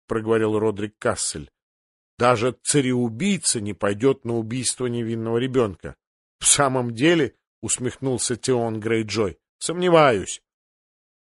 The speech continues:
"Гордыне и честолюбию Ланнестеров нет предела",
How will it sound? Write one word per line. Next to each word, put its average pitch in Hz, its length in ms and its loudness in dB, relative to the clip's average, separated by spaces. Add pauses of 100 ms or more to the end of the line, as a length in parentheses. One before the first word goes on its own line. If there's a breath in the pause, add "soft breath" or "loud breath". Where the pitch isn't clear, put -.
(100)
"Гордыне 147 760 2
и 151 200 -4
честолюбию 131 880 2
Ланнестеров 120 840 2
нет 151 220 -2
предела", 104 600 -4